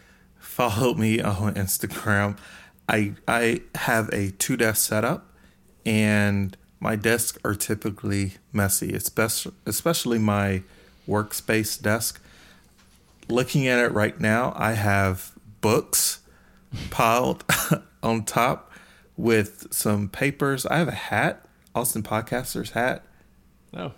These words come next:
Speaker 1: And I have, uh, just crap on top, uh, which is blocking some work.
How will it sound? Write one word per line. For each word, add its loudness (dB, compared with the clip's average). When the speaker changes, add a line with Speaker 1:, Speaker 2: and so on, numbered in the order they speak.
Speaker 1:
And 0
I 2
have, 4
uh, 2
just -4
crap -2
on 2
top, 0
uh, 4
which 0
is 0
blocking -2
some -4
work. 2